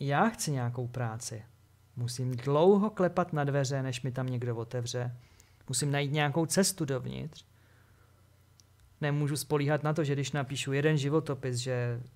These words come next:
práci dostanu, jak to prostě není. A stejně tak i s tím projektem. Nemůžu spoléhat na to, že ten projekt dopadne,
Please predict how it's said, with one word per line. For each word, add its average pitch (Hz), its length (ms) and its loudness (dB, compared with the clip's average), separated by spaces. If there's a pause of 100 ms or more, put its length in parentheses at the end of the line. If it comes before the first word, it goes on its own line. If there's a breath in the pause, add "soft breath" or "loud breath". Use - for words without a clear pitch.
(120)
práci 131 320 -2
dostanu, 131 440 -2
jak 120 120 -6
to 120 100 -8
prostě 123 320 -6
není. 143 380 -2 (3250 soft breath)
A 123 80 -8
stejně 143 280 0
tak 143 160 -2
i 143 80 -6
s 123 60 -6
tím 143 160 -2
projektem. 151 480 0
Nemůžu 127 300 -4
spoléhat 135 460 0
na 131 100 -4
to, 135 120 0
že 135 260 0 (1900 loud breath)
ten 131 180 -2
projekt 131 320 0
dopadne, 151 800 2